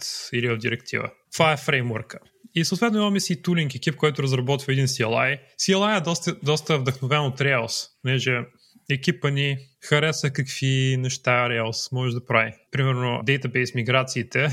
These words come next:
<laughs> вдъхновиха, нали, нещо доста по-различно, но има някакви допирни точки. Миграциите от една версия към друга в фреймворка.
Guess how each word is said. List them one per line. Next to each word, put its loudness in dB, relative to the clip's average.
<laughs> -12
вдъхновиха, 2
нали, 0
нещо 0
доста 2
по-различно, 2
но 0
има 4
някакви 0
допирни 0
точки. -2
Миграциите 0
от -6
една 0
версия -2
към -6
друга -2
в -2
фреймворка. 0